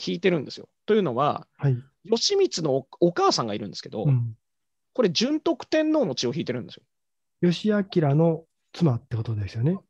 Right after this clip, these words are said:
Speaker 1: 妻で、えっと、まあ、そばめになるんですけど。
Speaker 2: あ、はい。
Speaker 1: はい。で、これがね、
Speaker 2: 順徳天皇、はい。
Speaker 1: 一応、順徳天皇の、
Speaker 2: うん。
Speaker 1: まあ、ひ孫
Speaker 2: うん。
Speaker 1: の、えー、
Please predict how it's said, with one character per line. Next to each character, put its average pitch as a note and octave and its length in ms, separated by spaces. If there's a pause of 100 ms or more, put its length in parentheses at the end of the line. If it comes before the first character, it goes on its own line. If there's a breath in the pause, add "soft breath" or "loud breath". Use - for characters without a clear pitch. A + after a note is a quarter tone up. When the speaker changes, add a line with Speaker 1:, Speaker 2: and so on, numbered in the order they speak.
Speaker 1:
妻 G3 300
で、 C#3 340
え C#3+ 40
っ C3 40
と、 B2+ 260
ま F3+ 80
あ、 - 20
そ - 140
ば G3 100
め G3 80
に F#3+ 80
な F3+ 80
る D3 80
ん F#2+ 40
で - 40
す - 80
け - 80
ど。 - 280 (200)
Speaker 2:
あ、 B2 180 (140)
は C3+ 120
い。 B2 100 (560)
Speaker 1:
は A#2+ 160
い。 G2+ 180 (480)
で、 D#3+ 160
こ G3 100
れ A3+ 80
が C#4 80
ね、 C#4+ 200
Speaker 2:
順 A3+ 40
徳 - 0
天 A#2 140
皇、 G#2 60
は G#2 80
い。 - 20
Speaker 1:
一 C#3+ 120
応、 D#3 120
順 C#4 360
徳 - 300
天 D#4+ 320
皇 C#4+ 200
の、 A#2+ 460 (100)
Speaker 2:
う - 40
ん。 - 20
Speaker 1:
ま A2 140
あ、 F#2 40
ひ - 440
孫 F#3+ 400 (300)
Speaker 2:
う C3+ 40
ん。 A2+ 140 (920)
Speaker 1:
の、 C4+ 420 (600)
え - 1700
ー、 - 40